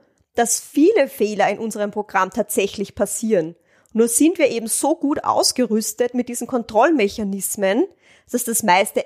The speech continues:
entweder repariert werden kann oder es führt eben dazu, dass die Zellen eben nicht bösartig werden. Allerdings kann es sein, und dazu müssen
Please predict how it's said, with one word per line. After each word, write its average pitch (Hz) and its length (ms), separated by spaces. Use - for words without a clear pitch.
entweder 214 460
repariert 262 580
werden 247 300
kann 226 400
oder 208 480
es - 220
führt 208 180
eben 190 240
dazu, 170 320
dass 185 200
die 175 100
Zellen 185 320
eben 202 180
nicht 233 300
bösartig 180 640
werden. 165 420
Allerdings 208 880
kann 214 240
es 208 180
sein, 196 360
und 262 180
dazu 208 300
müssen 240 420